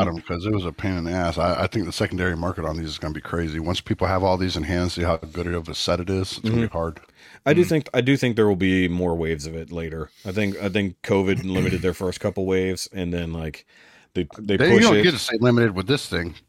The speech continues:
Speaker 2: This fucking six bot combiner that just
Speaker 1: <clears throat>
Speaker 2: started in January is not gonna be complete at the end of June.
Speaker 1: Mm-hmm.
Speaker 3: Yep.
Speaker 2: That's
Speaker 1: Yeah.
Speaker 2: crazy.
Speaker 3: The
Speaker 1: I
Speaker 3: way
Speaker 1: mean,
Speaker 3: it should be.
Speaker 1: considering it's the quote unquote first thing they've done.
Speaker 2: Mm-hmm.
Speaker 1: Um, let's
Speaker 2: Well,
Speaker 1: see.
Speaker 2: it's Zeta,
Speaker 1: I
Speaker 2: so
Speaker 1: know.
Speaker 2: you'll probably get
Speaker 1: It's,
Speaker 2: a box
Speaker 1: I know it's
Speaker 2: set of
Speaker 1: Zeta.
Speaker 2: them.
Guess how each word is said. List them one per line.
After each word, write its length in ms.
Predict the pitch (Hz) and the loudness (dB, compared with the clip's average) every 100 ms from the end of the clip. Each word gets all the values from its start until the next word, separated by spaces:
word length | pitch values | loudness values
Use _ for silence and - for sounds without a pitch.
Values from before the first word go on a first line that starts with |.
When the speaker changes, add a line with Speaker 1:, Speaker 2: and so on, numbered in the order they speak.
| _ | _
Speaker 2:
This 180 | 196 - - | 0 0 -4
fucking 280 | - 160 98 | -2 0 0
six 340 | - - 160 - | -2 -2 -4 -6
bot 380 | 101 120 147 | -2 -2 -2
combiner 500 | - 107 107 120 139 127 | -4 -2 0 2 2 2
that 160 | 92 - | 0 0
just 200 | - 107 | 2 2
Speaker 1:
<clears throat> 80 | - | 0
Speaker 2:
started 300 | 131 127 120 | 0 0 0
in 140 | 101 | -2
January 560 | 95 107 110 95 90 87 | -2 0 0 0 -2 -2
is 80 | 87 | -4
not 180 | 101 98 | -4 -4
gonna 120 | 101 | -4
be 120 | 95 | -6
complete 540 | 90 85 - - 113 - | -8 -10 -10 -4 -4 -4
at 120 | - | -10
the 80 | 95 | -8
end 120 | 90 | -8
of 100 | 85 | -8
June. 420 | 80 85 85 80 71 _ _ | -10 -10 -8 -10 -14 _ _
Speaker 1:
Mm-hmm. 140 | 120 165 - | -2 -2 -2
Speaker 3:
Yep. 180 | 95 - _ _ - - | -12 -14 _ _ -20 -6
Speaker 2:
That's 160 | 123 135 | -2 0
Speaker 1:
Yeah. 140 | 143 | -2
Speaker 2:
crazy. 560 | - 107 107 90 - - - - | -2 -2 -2 -2 -8 -14 -16 -8
Speaker 3:
The 100 | 104 | 0
Speaker 1:
I 40 | |
Speaker 3:
way 60 | 95 | 2
Speaker 1:
mean, 100 | 87 | 0
Speaker 3:
it 40 | |
should 180 | - 98 | -2 -4
be. 60 | 95 | 0
Speaker 1:
considering 360 | 110 113 104 | 2 4 4
it's 140 | 101 - | 4 2
the 160 | 92 | 0
quote 200 | 78 101 | 2 0
unquote 340 | 90 92 87 - | 2 0 -2 -4
first 320 | - 90 - | -6 -4 -4
thing 180 | - 82 | -4 -4
they've 140 | 78 71 | -4 -6
done. 260 | 92 82 - - - - - - - - | -8 -8 -14 -20 -20 -20 -20 -20 -20 -8
Speaker 2:
Mm-hmm. 100 | 98 | -2
Speaker 1:
Um, 520 | 95 87 82 78 73 - | 2 2 2 -2 -6 -4
let's 160 | 107 147 | 0 4
Speaker 2:
Well, 160 | 135 123 | 4 4
Speaker 1:
see. 40 | |
Speaker 2:
it's 160 | 104 - | 0 -4
Zeta, 360 | 87 85 90 90 - - | -2 -2 -2 -4 -14 -4
Speaker 1:
I 60 | |
Speaker 2:
so 60 | 90 | 0
Speaker 1:
know. 60 | 107 | 0
Speaker 2:
you'll 80 | |
probably 260 | 98 104 107 | 2 2 2
get 120 | 95 | 0
Speaker 1:
It's, 100 | 85 | -4
Speaker 2:
a 20 | |
box 180 | 80 87 | 0 2
Speaker 1:
I 20 | |
know 160 | 98 85 | 2 2
it's 100 | 78 | 0
Speaker 2:
set 80 | 82 | -2
of 60 | 73 | -4
Speaker 1:
Zeta. 60 | |
Speaker 2:
them. 220 | 80 90 | -6 -8